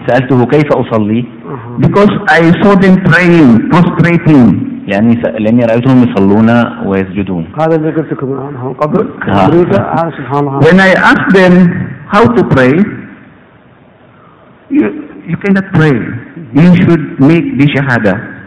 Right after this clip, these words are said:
Speaker 1: س-، عندما، عندما سألته كيف أصلي قال لا، لا تستطيع الصلاة قبل أن تقول الشهادة أولا.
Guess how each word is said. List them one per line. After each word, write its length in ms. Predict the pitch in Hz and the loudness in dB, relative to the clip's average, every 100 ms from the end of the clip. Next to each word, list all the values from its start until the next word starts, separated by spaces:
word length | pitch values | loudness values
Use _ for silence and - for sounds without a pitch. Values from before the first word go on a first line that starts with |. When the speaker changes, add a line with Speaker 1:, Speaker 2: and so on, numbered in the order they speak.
| - - - - | -20 -20 -20 -8
Speaker 1:
س-، 260 | - 92 104 | -8 -4 -2
عندما، 280 | 110 117 113 | 0 0 0
عندما 220 | 107 131 127 | 0 2 2
سألته 240 | 131 131 | 0 0
كيف 220 | 127 131 | 0 0
أصلي 340 | 131 117 123 123 | 0 0 0 0
قال 320 | - 123 123 | 0 2 4
لا، 140 | 135 | 2
لا 260 | 139 135 135 | 0 0 0
تستطيع 440 | 135 123 - 131 | 0 -4 -2 0
الصلاة 460 | 110 - 104 113 120 | 0 -2 0 0 0
قبل 220 | 107 95 | -4 -2
أن 140 | 92 95 | -4 -4
تقول 240 | 110 110 | -4 -4
الشهادة 440 | 98 - 95 87 | -4 -6 -6 -4
أولا. 380 | 87 87 101 113 | -4 -4 -6 -8